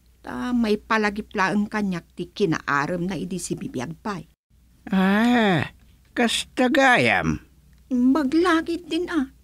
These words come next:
Speaker 1: Ta isu ti immo na anatay.
Speaker 2: Na-
Speaker 1: Naud-udi, ah.
Speaker 2: Yay.
Speaker 1: Dayta ngamin ti kanayon ko nga ikarkararag.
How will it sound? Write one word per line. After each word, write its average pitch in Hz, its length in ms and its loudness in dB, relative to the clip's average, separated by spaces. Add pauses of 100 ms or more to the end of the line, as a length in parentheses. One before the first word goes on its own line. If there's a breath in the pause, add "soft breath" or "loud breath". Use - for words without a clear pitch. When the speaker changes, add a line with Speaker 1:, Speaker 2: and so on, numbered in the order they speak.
(120)
Speaker 1:
Ta 262 160 -4
isu 254 320 -2
ti - 280 -2
immo 165 440 2
na 254 100 4
anatay. 208 540 -2 (140)
Speaker 2:
Na- 113 260 2 (220)
Speaker 1:
Naud-udi, 170 1000 0
ah. - 160 -8 (160)
Speaker 2:
Yay. 85 320 -2 (580 soft breath)
Speaker 1:
Dayta 175 540 -2
ngamin 190 480 2
ti 180 80 -4
kanayon 170 560 -2
ko 175 160 -8
nga 175 100 -4
ikarkararag. 165 1000 -4